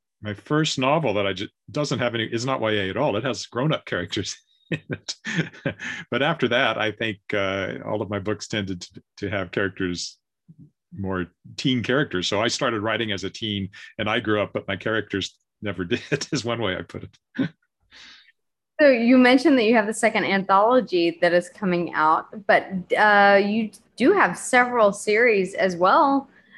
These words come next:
Speaker 2: uh, that you've written. Have you wrapped all of those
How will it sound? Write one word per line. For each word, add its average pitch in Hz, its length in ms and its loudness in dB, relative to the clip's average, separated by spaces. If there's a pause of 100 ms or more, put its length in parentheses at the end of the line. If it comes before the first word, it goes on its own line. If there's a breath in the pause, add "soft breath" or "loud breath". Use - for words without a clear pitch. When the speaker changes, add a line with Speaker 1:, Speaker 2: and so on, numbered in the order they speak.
(120)
Speaker 2:
uh, 190 400 6
that 180 480 2
you've 185 260 -2
written. 185 220 4
Have 233 160 2
you 330 160 8
wrapped 254 280 4
all 247 260 4
of 262 80 0
those 277 280 4